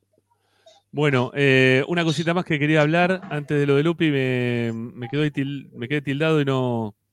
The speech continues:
me, me puse a leer un poquito los mensajes.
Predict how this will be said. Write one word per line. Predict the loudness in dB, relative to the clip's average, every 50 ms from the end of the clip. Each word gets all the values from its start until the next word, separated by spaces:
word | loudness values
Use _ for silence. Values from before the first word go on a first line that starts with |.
| _ _ _ _ -20 _ _ _ _ _
me, | -6 -6 -4
me | -4 -4 -6
puse | -4 -4 -4 -2 0
a |
leer | 2 2 0
un | 0 0
poquito | 0 0 0 0 0
los | 0 2 2
mensajes. | 0 -2 0 0 0 0 0 -2 -4 -4